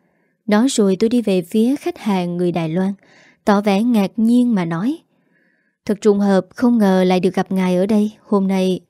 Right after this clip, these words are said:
ngài dẫn vợ con đi chùa sao ạ?" Từ sáng tới giờ tôi cứ thắc mắc, sao hôm nay không thấy cô đi cùng với Lâm? Hóa ra là cô cũng đi chùa sao?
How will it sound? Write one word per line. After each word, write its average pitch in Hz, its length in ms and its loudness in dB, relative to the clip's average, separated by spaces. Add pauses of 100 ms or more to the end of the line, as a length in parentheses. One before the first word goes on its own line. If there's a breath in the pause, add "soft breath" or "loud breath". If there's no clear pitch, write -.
(140)
ngài 196 200 0
dẫn 185 220 0
vợ 175 200 0
con 202 300 0
đi 202 160 0
chùa 175 220 0
sao 196 240 -2
ạ?" 170 200 -6 (880)
Từ 202 120 4
sáng 233 260 0
tới 294 100 0
giờ 185 280 -2
tôi 196 100 -2
cứ 214 160 -4
thắc 247 260 -8
mắc, 247 180 -2 (360 soft breath)
sao 202 240 0
hôm 196 180 2
nay 185 220 0
không 185 240 -2
thấy 220 300 0
cô 180 400 0
đi 190 100 2
cùng 175 240 -2
với 196 120 0
Lâm? 202 200 0 (300 soft breath)
Hóa 262 340 2
ra 214 200 0
là 180 360 -2
cô 214 100 -2
cũng 202 220 -4
đi 214 160 -4
chùa 170 240 -2
sao? 180 300 -6